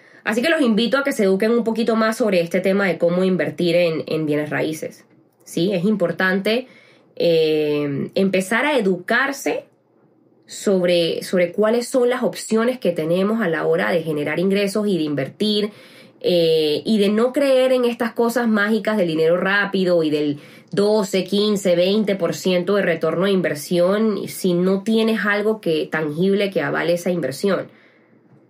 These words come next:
Hay muchas estafas ahorita mismo en redes sociales sobre el tema de inversiones.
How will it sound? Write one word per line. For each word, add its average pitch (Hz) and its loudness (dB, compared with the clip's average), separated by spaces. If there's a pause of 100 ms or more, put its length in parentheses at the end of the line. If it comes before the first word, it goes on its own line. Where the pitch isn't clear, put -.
(160)
Hay 180 0
muchas 226 2
estafas 202 -2
ahorita 170 -2
mismo 180 0
en 170 2
redes 175 0
sociales 160 -2
sobre 165 0
el 143 -6
tema 151 -2
de 170 2
inversiones. 147 -4